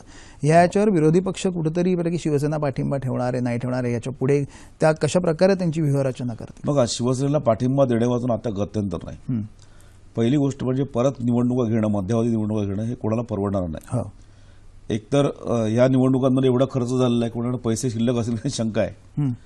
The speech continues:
Speaker 2: त्यामुळे आता या निवडणुका घेणं
Speaker 1: हम्म.
Speaker 2: म्हणजे पुन्हा लोकांच्या रोषाला बळी पडणार काय?
Speaker 1: बरोबर.
Speaker 2: आणि जर, अ, ह्या निवडणुका घेण्याकरता शिवसेना कारणीभूत झाली,
Speaker 1: हम्म.
Speaker 2: असं जर चित्र निर्माण झालं,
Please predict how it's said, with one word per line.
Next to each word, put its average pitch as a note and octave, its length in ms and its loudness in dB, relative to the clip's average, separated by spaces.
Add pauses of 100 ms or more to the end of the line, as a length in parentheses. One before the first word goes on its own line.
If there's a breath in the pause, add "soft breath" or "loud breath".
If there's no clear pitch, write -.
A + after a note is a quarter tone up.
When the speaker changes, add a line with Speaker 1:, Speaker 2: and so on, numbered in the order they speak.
(480 soft breath)
Speaker 2:
त्यामुळे A#2 280 2
आता C3 280 2
या C#3 120 4
निवडणुका B2+ 400 0
घेणं A2+ 280 2
Speaker 1:
हम्म. G2+ 440 -6 (240)
Speaker 2:
म्हणजे A2+ 240 0
पुन्हा C3+ 460 2 (120)
लोकांच्या B2 460 0
रोषाला B2+ 300 2
बळी A#2 160 2
पडणार G2 340 -2
काय? B1+ 140 -8 (240)
Speaker 1:
बरोबर. A#2+ 260 -2 (560 soft breath)
Speaker 2:
आणि B2+ 260 0
जर, C#3 260 2 (300)
अ, - 60 -2
ह्या B2+ 300 2
निवडणुका C#3 440 4
घेण्याकरता B2+ 580 0
शिवसेना C3 440 2
कारणीभूत B2+ 380 4
झाली, F#2+ 280 -2 (160)
Speaker 1:
हम्म. B2+ 120 0 (340)
Speaker 2:
असं A#2 140 -4
जर D#3 60 0
चित्र C3 260 0
निर्माण A2+ 300 2
झालं, F2 280 -2